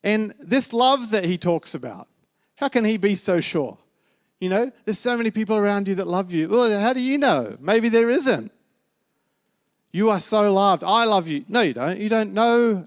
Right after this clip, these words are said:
us. The, the problem is, right, there's,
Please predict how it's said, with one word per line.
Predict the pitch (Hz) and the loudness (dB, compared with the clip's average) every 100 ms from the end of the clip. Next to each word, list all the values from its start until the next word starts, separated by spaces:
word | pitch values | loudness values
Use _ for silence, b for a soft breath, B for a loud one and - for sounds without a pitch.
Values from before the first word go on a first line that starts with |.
| - | -2
us. | 151 - - - - _ _ _ _ _ _ _ _ _ _ _ _ _ - | -2 -2 -10 -12 -16 _ _ _ _ _ _ _ _ _ _ _ _ _ -4
The, | 220 233 | -2 -2
the | 214 220 | -2 -4
problem | 240 311 427 302 233 | 2 2 4 4 6
is, | 214 190 | 4 4
right, | 170 147 147 165 - _ _ _ _ _ _ _ _ _ - b b b _ | 2 2 2 0 -8 _ _ _ _ _ _ _ _ _ -20 b b b _
there's, | 170 220 208 | 0 2 2